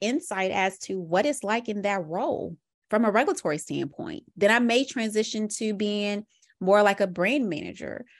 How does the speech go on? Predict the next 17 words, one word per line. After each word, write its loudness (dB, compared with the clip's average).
to 2
then 4
wanting -4
to 0
evolve 2
into 2
packaging -2
manager -8
or 4
whatever. 4
But 2
I 4
can -2
start -2
to -8
move 0
around -2